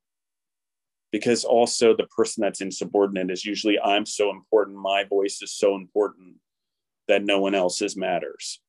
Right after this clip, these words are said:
That's the problem. And maybe they do rally everyone around them, but what is the actual damage that's being called? I know people could die. I know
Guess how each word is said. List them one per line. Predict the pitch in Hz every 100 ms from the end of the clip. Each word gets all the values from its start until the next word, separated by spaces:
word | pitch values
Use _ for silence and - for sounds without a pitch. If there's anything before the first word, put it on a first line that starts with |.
| _ _ _ _ _ _ _ _ _ _ _ _ _
That's | 107 104 101 -
the | -
problem. | 90 98 92 90 90
And | 98 101
maybe | 104 107 113
they | 110 107
do | 92 107 104
rally | 98 95 101 98
everyone | 98 101 95 98
around | 95 92 95 107
them, | 110 120 _ _ _ _ _ _ _ _ _ _ _ _ _ _ _
but | 110 104 101
what | 107 110 -
is | 104 98
the | - -
actual | 98 90 - 90
damage | 90 90 92 87 -
that's | 90 -
being | 85 85
called? | - 92 85 - - _ -
I | 101
know | 104 104 101
people | 90 104 98
could | 101 95
die. | 98 92 92 95
I | 92
know | 98 98 98